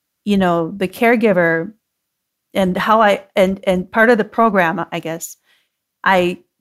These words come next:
guide the, the caregiver to see which they need to know about, and so they won't get confused on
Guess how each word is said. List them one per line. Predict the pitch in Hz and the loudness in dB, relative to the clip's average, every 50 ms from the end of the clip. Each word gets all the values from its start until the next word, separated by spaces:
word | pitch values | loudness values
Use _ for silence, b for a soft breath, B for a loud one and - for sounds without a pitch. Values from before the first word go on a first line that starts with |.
| _ _ _ _ _ _ _ _ - 196 185 | _ _ _ _ _ _ _ _ -16 -8 -4
guide | - 208 196 202 208 214 220 190 - | 0 2 2 4 2 2 0 -2 -6
the, | 196 - - _ _ _ _ _ | -10 -14 -16 _ _ _ _ _
the | - 190 | -6 -6
caregiver | 175 180 - - - 208 208 214 170 202 190 165 180 170 165 - | -6 -6 -8 -4 -2 0 0 0 0 0 0 0 0 -2 -4 -6
to | - - 170 170 165 | -8 -6 -4 -4 -4
see | 165 - - - 214 196 190 190 190 | -6 -6 -6 -4 -2 -2 -2 -2 -2
which | 185 - - 185 180 180 196 202 220 214 - - - - - - _ _ _ _ _ _ _ _ _ _ _ _ _ _ - | -4 -8 -12 -12 -4 0 0 0 0 0 -6 -14 -14 -16 -18 -20 _ _ _ _ _ _ _ _ _ _ _ _ _ _ -6
they | 208 180 185 | -2 -2 -2
need | 180 175 175 202 185 | 0 0 -2 -2 -4
to | - - 226 | -2 -2 -2
know | 226 233 240 247 | -2 -2 -2 -2
about, | 247 233 254 254 269 262 262 254 - _ _ | -2 -2 -2 0 0 -2 -4 -8 -12 _ _
and | - 180 180 170 170 180 | -4 -4 -2 -4 -6 -6
so | - - 196 | -6 -4 -2
they | 185 190 175 | 0 0 0
won't | 175 196 196 196 | 0 0 -2 -2
get | 196 185 180 - | -2 -4 -6 -6
confused | - 196 175 180 - 185 175 180 180 185 180 - _ _ - | -6 -10 -8 -6 -6 -4 -2 -2 -2 -4 -4 -8 _ _ -6
on | 170 170 170 165 165 165 | -4 -4 -4 -4 -6 -8